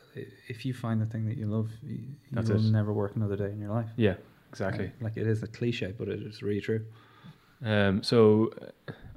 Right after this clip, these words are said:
Speaker 2: do you prefer doing it to comedy? Is it, are they different?
Speaker 1: Wouldn't be able to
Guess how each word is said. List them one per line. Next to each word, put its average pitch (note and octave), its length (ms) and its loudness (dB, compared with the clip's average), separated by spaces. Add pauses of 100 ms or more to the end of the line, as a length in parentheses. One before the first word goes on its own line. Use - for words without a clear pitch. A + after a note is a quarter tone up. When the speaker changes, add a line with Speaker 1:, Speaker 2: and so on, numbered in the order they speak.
(340)
Speaker 2:
do B2 240 -14
you G#2+ 80 -4
prefer G#2 280 4
doing G2+ 180 8
it G#2 40 6
to - 80 -2
comedy? D3 420 4
Is G#2+ 180 0
it, F#2+ 240 2
are G2+ 100 2
they F#2+ 100 4
different? G2+ 720 2 (640)
Speaker 1:
Wouldn't B2 720 -2 (260)
be A2 140 -8
able G#2+ 280 0
to G2+ 280 -8